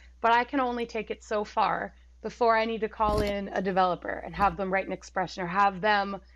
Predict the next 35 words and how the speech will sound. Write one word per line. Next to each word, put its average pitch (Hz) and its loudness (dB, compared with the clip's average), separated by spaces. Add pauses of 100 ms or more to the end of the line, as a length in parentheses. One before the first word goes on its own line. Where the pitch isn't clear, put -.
(160)
take 277 4
it 254 0
where 247 4
I 233 6
want 214 0
it 190 -8
to 208 -6
go. 180 0
I 175 0
can 220 -10
make 220 -2
the 214 -4
bones, 214 0
but 196 0
I 190 2
can't 202 -2
put 214 -4
'em 214 -2
in 196 -4
the 180 0
right 190 0
order, 175 0
or 180 2 (300)
I 196 -6
can't 226 0
define 214 0
the 185 -10
flesh 220 -2
layer 180 2
that 170 -2
goes 220 4
on 196 -4
top 175 0
of 160 -8
it. - -10